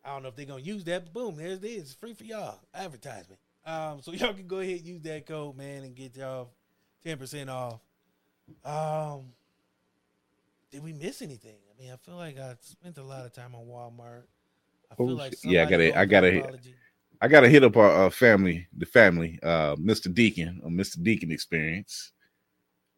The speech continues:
Speaker 2: Uh, you know, shout out to them. He talks about a lot of local sports and sports and stuff. So he's, he's been on both shows actually. And, uh, so, you know, shout out Mister Deacon, but he, they're actually covering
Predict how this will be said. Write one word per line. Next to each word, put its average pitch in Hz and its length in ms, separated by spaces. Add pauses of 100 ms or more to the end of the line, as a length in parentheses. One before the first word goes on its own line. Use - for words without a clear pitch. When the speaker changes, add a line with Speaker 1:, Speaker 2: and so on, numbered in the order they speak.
Speaker 2:
Uh, 73 340 (840)
you 92 120
know, 78 120
shout 95 240
out 85 140
to 92 80
them. 73 380
He 80 120
talks 78 320
about 80 180
a 80 40
lot 80 160
of 78 100 (320)
local 113 320
sports 95 420
and 90 80 (120)
sports 95 380
and 80 80
stuff. 80 260
So 78 200
he's, 90 140
he's 87 260
been 87 140
on 85 140
both 143 200
shows 71 300
actually. 71 460 (720)
And, 85 200
uh, 73 300
so, 71 360
you 90 120
know, 82 60
shout 95 220
out 90 80
Mister 90 180
Deacon, 87 260
but 80 160
he, 78 100
they're 127 360
actually 131 480
covering 120 800